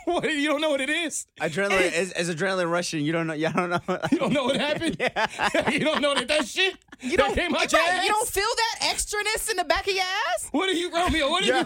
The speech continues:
Speaker 1: what do
Speaker 2: no.
Speaker 1: you think came out your
Speaker 2: <laughs>
Speaker 1: ass?
Speaker 2: No, you know how, like, they be saying, like, when, when you die, sometimes you shit yourself?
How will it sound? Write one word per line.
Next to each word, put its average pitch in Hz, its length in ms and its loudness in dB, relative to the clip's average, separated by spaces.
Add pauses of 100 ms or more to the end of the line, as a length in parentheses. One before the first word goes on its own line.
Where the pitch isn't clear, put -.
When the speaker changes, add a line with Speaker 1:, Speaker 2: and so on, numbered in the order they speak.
(200)
Speaker 1:
what 453 140 2
do - 80 4
Speaker 2:
no. 359 80 2
Speaker 1:
you 370 60 0
think 381 220 -2
came 359 240 2
out 349 160 2
your 330 100 2
Speaker 2:
<laughs> - 0 -
Speaker 1:
ass? 320 440 0
Speaker 2:
No, 233 220 2
you 202 200 -2
know 226 100 2
how, 226 200 0
like, 196 160 -6
they 196 100 0
be 190 140 -4
saying, 190 240 0
like, 170 180 0
when, 147 280 -2
when 151 120 0
you 156 120 0
die, 143 280 0
sometimes 151 400 -4
you 131 80 -6
shit 156 180 -6
yourself? 175 380 -4